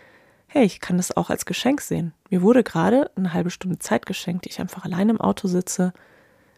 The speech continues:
in der ich Musik hören kann, in der ich atmen kann, vielleicht was trinken kann, wenn ich gerade was zu trinken dabei habe.“ Ja, also diesen Perspektivwechsel zu schaffen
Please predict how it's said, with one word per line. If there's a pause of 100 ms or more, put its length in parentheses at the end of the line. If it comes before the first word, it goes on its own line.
(200)
in
der
ich
Musik
hören
kann, (460)
in
der
ich (160)
atmen
kann,
vielleicht (260)
was
trinken
kann,
wenn
ich
gerade (460)
was (280)
zu
trinken
dabei
habe.“ (640)
Ja,
also (640)
diesen
Perspektivwechsel
zu
schaffen